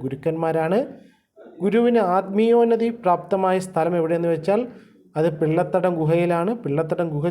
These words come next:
സ്ഥിതി ചെയ്യുന്നത് മരുത്വാമലയാണ്. മരുത്വാമല കന്യാകുമാരിക്ക് സമീപമാണ്. ഏത് സംസ്ഥാനത്ത് ചോദിച്ചാൽ അത് തമിഴ്നാട്ടിലാണ്. അങ്ങനെ ഗുരുവിന് ആത്മീയോന്നതി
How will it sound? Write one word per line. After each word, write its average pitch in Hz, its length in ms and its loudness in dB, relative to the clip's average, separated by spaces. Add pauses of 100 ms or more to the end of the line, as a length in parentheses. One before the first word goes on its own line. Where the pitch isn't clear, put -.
സ്ഥിതി 147 180 -4 (140)
ചെയ്യുന്നത് 175 360 0
മരുത്വാമലയാണ്. 175 840 0 (420)
മരുത്വാമല 175 500 0 (120)
കന്യാകുമാരിക്ക് 170 840 -2
സമീപമാണ്. 175 500 0 (340)
ഏത് 156 140 0 (100)
സംസ്ഥാനത്ത് 170 600 -4
ചോദിച്ചാൽ 160 360 0
അത് 151 160 -6
തമിഴ്നാട്ടിലാണ്. 143 840 -4 (680)
അങ്ങനെ 190 280 2
ഗുരുവിന് 208 400 2
ആത്മീയോന്നതി 220 600 2